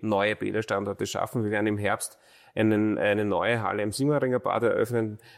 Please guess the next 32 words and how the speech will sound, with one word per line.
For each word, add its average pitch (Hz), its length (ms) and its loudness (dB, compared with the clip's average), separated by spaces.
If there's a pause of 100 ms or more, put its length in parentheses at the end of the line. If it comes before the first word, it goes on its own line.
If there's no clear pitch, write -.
(180)
Das - 160 -2
Höpfler 131 280 2
Bad 110 200 -2
wird 113 140 -6
dazukommen, 113 520 -2
das 110 140 0
Döblinger 123 380 0
Bad. 104 280 -2 (460)
Aber 113 400 2 (400)
Hand 120 300 2
aufs 120 200 0
Herz, 113 360 -2
ob, - 340 -4 (100)
äh, 107 240 2
sich 113 320 -2 (100)
alles 120 380 2
in 127 80 0
dieser 113 180 -2
Periode 110 440 0
so 127 280 0
ausgeht, 123 640 0 (380)
äh, 107 320 2
wie 120 100 4
es 123 100 2
sich 120 200 0
ausgegangen 113 640 0
wäre, 120 420 2 (300)
wenn 110 380 0
die 117 100 0
gesamtbudgetäre 110 840 -2
Situation 107 560 0
so, 104 460 -2